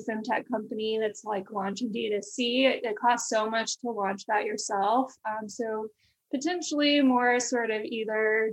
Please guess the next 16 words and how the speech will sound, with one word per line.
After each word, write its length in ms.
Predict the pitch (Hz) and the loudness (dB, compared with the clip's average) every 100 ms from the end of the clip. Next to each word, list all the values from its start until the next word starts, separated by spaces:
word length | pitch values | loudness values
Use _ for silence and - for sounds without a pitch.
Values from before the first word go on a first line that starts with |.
| 220 _ | -4 _
um, 540 | 220 220 220 220 214 - _ | 2 4 4 2 -4 -12 _
opportunities 920 | - 240 254 240 247 233 220 220 214 - | 0 2 2 0 -2 -2 -4 -4 -6 -6
for 140 | 233 | -4
them 340 | 220 214 208 208 - | 0 0 0 -2 -8
to 420 | 220 220 220 220 | -6 -2 0 0
sell 680 | 220 - 220 190 190 196 208 - _ _ _ | -2 -4 0 2 2 0 -4 -12 _ _ _
on 200 | 220 202 | -2 -2
a 120 | 196 | -2
marketplace 1000 | 202 226 240 240 240 - 220 214 208 - - | -2 0 0 0 -2 -4 -4 0 -2 -2 -4
or, 400 | 214 202 196 214 - _ _ _ | -2 0 0 -4 -10 _ _ _
um, 440 | 214 208 196 202 214 254 | -6 -4 -2 -4 -6 2
or 140 | 254 | 4
even, 320 | 262 254 254 | 6 4 2
like, 160 | 240 214 | 2 -2
depending 400 | 233 220 214 196 | -6 -6 -6 -2
on 240 | 196 196 | -2 -4